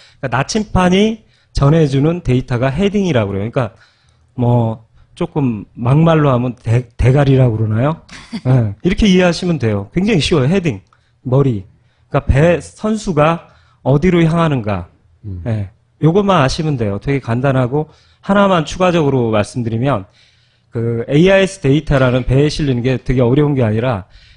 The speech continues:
Speaker 1: 걔가 다 만들어내는 게 아니에요. 걔도 제공받아요. 그러니까 말하자면 배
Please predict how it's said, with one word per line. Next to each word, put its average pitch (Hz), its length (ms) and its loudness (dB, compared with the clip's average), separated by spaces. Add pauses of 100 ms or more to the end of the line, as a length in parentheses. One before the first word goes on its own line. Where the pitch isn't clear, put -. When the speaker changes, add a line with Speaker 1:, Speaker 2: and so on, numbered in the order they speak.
(100)
Speaker 1:
걔가 156 400 2
다 - 180 -2
만들어내는 139 600 2
게 120 80 0
아니에요. 101 500 0 (140)
걔도 139 260 2
제공받아요. 127 800 0 (440)
그러니까 135 200 -2
말하자면 147 520 2
배 127 460 0